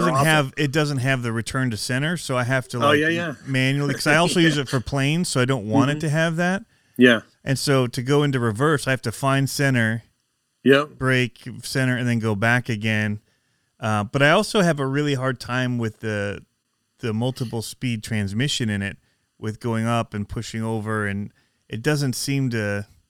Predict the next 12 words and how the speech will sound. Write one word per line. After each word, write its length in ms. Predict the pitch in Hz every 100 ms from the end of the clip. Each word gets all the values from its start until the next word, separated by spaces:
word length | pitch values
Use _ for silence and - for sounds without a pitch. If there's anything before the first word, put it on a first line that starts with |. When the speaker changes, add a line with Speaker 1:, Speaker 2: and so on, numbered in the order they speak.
| _ _ -
Speaker 1:
be 140 | 123
the 140 | 117
happiest 580 | 95 110 110 117 104 -
about 260 | 104 101 101
finding 520 | 92 107 107 104 101
that. 280 | 95 92 - _ _ _ _ _ _ _ _ _ _ -
Uh, 240 | 117 113 117
maybe 260 | 120 117 110
I 20 |
don't 120 | 104
have 140 | 101 101
it 120 | 101